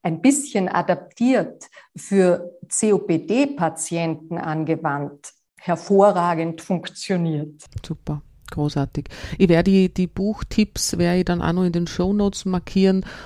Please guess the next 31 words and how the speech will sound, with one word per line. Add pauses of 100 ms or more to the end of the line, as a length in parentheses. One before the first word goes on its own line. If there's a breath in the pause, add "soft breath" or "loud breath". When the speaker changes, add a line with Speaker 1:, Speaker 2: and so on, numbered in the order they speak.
(180 loud breath)
Speaker 2:
Und
vielleicht
zum
Schluss,
Christa,
hätten
wir
vielleicht
noch
einen
kleinen (200)
Übungstipp (300 loud breath)
für
unsere
Hörerinnen
und
Hörer.
So, (440 loud breath)
äh,
was
kann
man
gleich
einmal
machen?
Was,
hast
du
da
irgendeine
Idee?